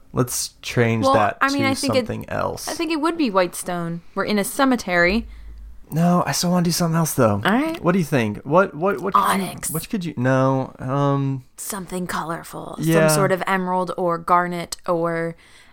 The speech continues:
Speaker 2: you know how I feel about amethyst.
Speaker 1: What do you think? What, what is something that you
Speaker 2: Stones.
Speaker 1: might use for, okay, no, let's,
Speaker 2: Coral.
Speaker 1: let's just go with, <laughs> uh, let's just go with, like, uh, Adobe. Uh, like,
Speaker 2: What?
Speaker 1: or, or Adobe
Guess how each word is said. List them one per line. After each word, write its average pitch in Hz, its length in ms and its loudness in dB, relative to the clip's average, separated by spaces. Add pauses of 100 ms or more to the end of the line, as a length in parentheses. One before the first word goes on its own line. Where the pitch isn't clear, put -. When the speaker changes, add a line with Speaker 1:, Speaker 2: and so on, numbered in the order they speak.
(240)
Speaker 2:
you - 140 -6
know 180 120 2
how 165 120 4
I 165 120 2
feel 170 260 -2
about 160 260 -2
amethyst. 165 800 -4
Speaker 1:
What 208 120 0
do 254 60 2
you 254 80 4
think? 247 260 0
What, 202 300 4
what 214 140 4
is 247 100 0
something 233 280 0
that 190 100 4
you 170 140 0
Speaker 2:
Stones. 175 40 2
Speaker 1:
might 165 160 4
use 151 240 2
for, 135 300 2
okay, 127 400 4
no, 151 200 4
let's, 170 220 4
Speaker 2:
Coral. 165 160 -2
Speaker 1:
let's 190 160 0
just 233 200 -4
go 202 120 6
with, 165 160 4 (880)
<laughs> - 1200 -4
uh, 180 260 4
let's 214 160 0
just 254 160 -2
go 262 100 6
with, 202 80 2
like, 175 200 4
uh, 127 280 6
Adobe. 113 540 4 (300)
Uh, 113 480 0
like, 113 260 -6
Speaker 2:
What? 233 260 0
Speaker 1:
or, 120 240 -8 (580)
or 120 80 -10 (100)
Adobe 123 520 -4